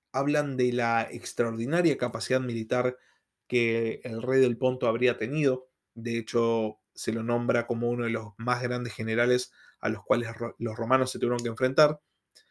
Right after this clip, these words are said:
Pero esto era algo que decían sobre todos los grandes reyes a los que habían derrotado, más que nada para ensalzar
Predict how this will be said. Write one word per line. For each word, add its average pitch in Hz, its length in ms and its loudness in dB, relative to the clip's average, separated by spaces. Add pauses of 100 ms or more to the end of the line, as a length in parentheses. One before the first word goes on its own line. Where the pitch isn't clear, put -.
(760)
Pero 190 220 12
esto 185 340 6
era 143 180 4
algo 143 220 2
que 131 80 0
decían 127 480 0
sobre 113 800 -6 (460)
todos 135 360 2
los 117 300 -6
grandes 120 400 0
reyes 113 460 -6
a - 80 -10
los 117 120 -10
que 113 100 -6
habían 120 200 -2
derrotado, 131 600 0 (400)
más 170 260 -2
que 151 160 0
nada 139 340 0
para 123 160 -4
ensalzar 120 640 -4